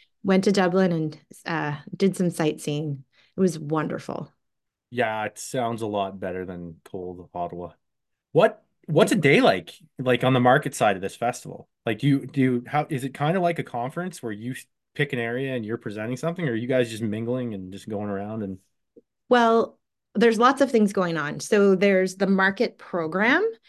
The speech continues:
Speaker 2: Mm-hmm.
Speaker 1: and then there's the meetings that you set up for yourself. So, um, before you go, you're, you are put on, uh, like, a market, um, platform where it'll say, like, you know, "I'm,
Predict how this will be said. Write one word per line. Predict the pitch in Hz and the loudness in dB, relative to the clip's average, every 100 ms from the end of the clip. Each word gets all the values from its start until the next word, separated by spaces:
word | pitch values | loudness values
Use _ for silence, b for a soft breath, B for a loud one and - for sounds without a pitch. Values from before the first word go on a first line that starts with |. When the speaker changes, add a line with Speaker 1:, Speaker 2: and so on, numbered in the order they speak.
| B | B
Speaker 2:
Mm-hmm. | 107 113 151 | -10 -8 -2
Speaker 1:
and | 214 208 196 | -2 -2 0
then | 196 185 185 185 180 _ | 2 2 0 -2 -6 _
there's | 190 190 180 175 - - | 0 2 2 -2 -8 -4
the | 185 | 0
meetings | 185 175 175 165 | 0 0 -4 -4
that | 180 | -6
you | 180 | -6
set | - 156 | -2 -2
up | 151 - | -2 -4
for | 170 | -4
yourself. | - - 156 - | -4 -2 -4 -4
So, | - - 196 190 185 B B B B 196 | -4 4 6 6 2 B B B B 0
um, | 185 180 175 170 - _ - 226 185 | 2 2 -2 -4 -8 _ -8 -4 0
before | 214 208 220 | -2 0 2
you | 262 262 | 4 2
go, | 196 196 175 175 170 - | 2 4 6 6 4 -2
you're, | 180 185 175 175 160 - _ _ _ - | -4 -2 0 -2 -4 -8 _ _ _ -12
you | 196 180 196 190 180 - - | -8 0 2 2 0 -4 -6
are | 175 - | -6 -4
put | - 202 | 2 4
on, | 175 170 165 170 165 _ - | 4 2 0 -2 -6 _ -2
uh, | 180 156 160 | 0 2 0
like, | 170 165 | -2 -2
a | |
market, | 160 151 151 175 160 - _ - | -4 -4 -4 -2 -2 -2 _ -6
um, | 175 156 151 143 143 139 _ _ _ _ _ _ | -4 -2 -4 -4 -6 -10 _ _ _ _ _ _
platform | - 175 - 247 330 427 B B B - | -2 -2 2 4 4 2 B B B 2
where | 208 190 185 180 - _ - | 4 6 6 4 2 _ 0
it'll | 185 175 | 2 2
say, | - 180 | 0 0
like, | 170 170 180 | 2 0 -2
you | 175 | -4
know, | 160 160 151 | -4 -4 -6
"I'm, | 160 160 165 165 | -4 -4 -2 -4